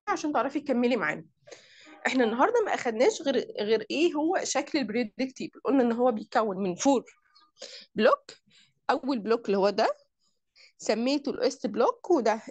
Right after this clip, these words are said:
اسمه بي بلوك، وده اسمه دي بلوك، واللي تحت اسمه اف بلوك. طيب عملتي ايه يا تيتشر من ساعة ما انا كنت الصبح؟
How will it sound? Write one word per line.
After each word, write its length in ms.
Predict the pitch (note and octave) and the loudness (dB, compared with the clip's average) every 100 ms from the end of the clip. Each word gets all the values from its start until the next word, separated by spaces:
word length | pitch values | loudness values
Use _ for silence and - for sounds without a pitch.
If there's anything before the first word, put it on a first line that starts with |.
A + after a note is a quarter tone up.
| B3 | -4
اسمه 300 | B3+ A#3+ G3+ | -2 -2 0
بي 180 | C4 | 0
بلوك، 480 | A3+ F#3 A#3+ B4 - | 0 0 0 0 -4
وده 300 | G#3+ G#3+ F#3+ - | -2 -2 -2 -6
اسمه 300 | A3+ A#3+ G3+ | -8 -6 -4
دي 220 | G3 D#4 | -2 -2
بلوك، 600 | A3 C#4 G#4+ - - - | 2 0 -2 -10 -8 0
واللي 200 | C4+ C4 | 2 4
تحت 240 | C4 - | 2 2
اسمه 360 | - B3 C4 - | 0 2 2 2
اف 180 | B3 A3+ | 0 -2
بلوك. 220 | F#3 - - - _ _ - - - - | 0 -2 -6 -18 _ _ -20 -18 -18 -2
طيب 200 | G#3+ G#3 | 2 2
عملتي 340 | G3+ A#3 D4 - | 0 -4 -6 -6
ايه 100 | B3 | -4
يا 60 | |
تيتشر 260 | C4+ C#4 D4+ | -2 -2 0
من 140 | C4 | 0
ساعة 200 | A3+ C4 C4+ | 2 0 0
ما 100 | A#3+ | 0
انا 340 | B3+ A3+ - | 2 0 -2
كنت 300 | - - A3 | -6 -8 -6
الصبح؟ 440 | G#3+ - D4+ - | -6 0 0 0